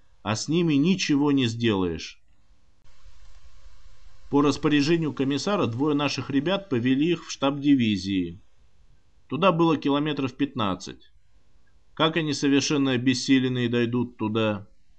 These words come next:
Раненый белокурый солдатик, бедняга, спал на ходу.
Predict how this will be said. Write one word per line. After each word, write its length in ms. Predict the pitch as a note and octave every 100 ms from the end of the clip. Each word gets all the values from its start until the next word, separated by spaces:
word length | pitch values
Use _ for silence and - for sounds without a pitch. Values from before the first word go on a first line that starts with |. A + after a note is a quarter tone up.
| - - - - -
Раненый 380 | B2+ D3+ D#3+ D3
белокурый 560 | C#3 C#3 C#3 E3+ D3+
солдатик, 560 | B2+ C#3 C3 D#3+ D#3 G2+
бедняга, 640 | F#2 B2 B2 C#3+ E3 C#3+
спал 480 | A2+ - - D#3+ E3+
на 120 | C#3+
ходу. 640 | B2+ C3+ C3 B2 G#2 E2+